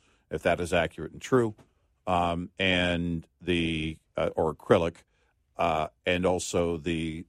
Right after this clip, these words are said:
design of the craft itself, the other elements of the craft.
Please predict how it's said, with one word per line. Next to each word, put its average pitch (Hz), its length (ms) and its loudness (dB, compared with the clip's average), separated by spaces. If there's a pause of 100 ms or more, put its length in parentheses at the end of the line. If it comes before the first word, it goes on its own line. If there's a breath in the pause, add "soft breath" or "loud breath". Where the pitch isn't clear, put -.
design 90 680 0
of 85 200 2
the - 80 -4
craft 85 360 0
itself, 85 400 4
the 78 140 -8
other 76 300 -4 (360)
elements 85 380 -2
of 76 80 -6
the 73 40 -12
craft. 65 400 -8